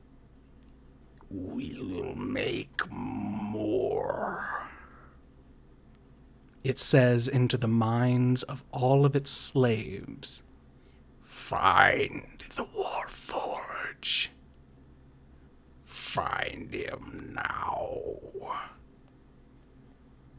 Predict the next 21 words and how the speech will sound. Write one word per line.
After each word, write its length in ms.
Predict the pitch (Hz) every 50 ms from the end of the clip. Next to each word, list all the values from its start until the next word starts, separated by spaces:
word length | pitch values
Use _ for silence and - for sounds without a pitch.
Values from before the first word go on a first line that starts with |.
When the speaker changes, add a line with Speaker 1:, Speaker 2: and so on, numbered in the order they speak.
| - - - - - - - - - - - - - - - - - - - - - - - - - - - - - -
Speaker 2:
People 560 | - - 202 196 190 - 131 117 101 - - - - - - - - -
across 440 | - 123 - - 156 135 143 139 -
the 120 | - - 139
city 520 | - - - 151 135 131 120 - - - - - - - - - -
hear 320 | - - - - 147 113
it 280 | - - - - - - - -
in 140 | - 127 120
their 120 | 117 113
minds. 760 | 113 113 110 110 110 110 135 - 131 135 135 139 - - - - - - - - - - - - - - - - - - - - -
Each 340 | 160 147 143 143 - - 151
one 220 | 139 147 151 151
of 160 | 143 139 139
them 380 | 135 143 139 139 135 139 139 143 - - 135
drops 680 | - 123 127 131 120 - - - - - - - - - -
what 220 | - 135 127 123 -
they're 160 | 135 120 120
doing. 500 | 117 117 127 113 110 135 139 139 139 139 - - - - - - - - - - - - -
Speaker 1:
"Find 960 | - - - - - - - - - - - - - - - - - - -
the 260 | - - - - -
Warforged 1800 | - - - - - - - 98 - - - - - - - - - - - - - 104 95 98 98 - - - - - - - - - - - -
now." 1700 | - - 50 - - - - - - - - - - - - - - - - - - - - - - - - - - - - - -